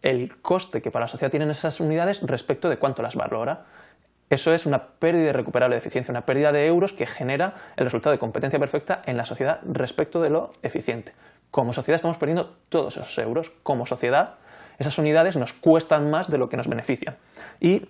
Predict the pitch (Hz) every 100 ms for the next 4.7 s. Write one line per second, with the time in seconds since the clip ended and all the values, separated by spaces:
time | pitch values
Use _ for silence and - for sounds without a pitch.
0 | - 120 113 117 127 139 139 147 151 165
1 | - 123 131 139 127 127 131 - 139 151
2 | 147 156 - 127 139 123 - 135 139 -
3 | 139 135 156 139 - 135 - 175 131 131
4 | 127 151 - 110 - - -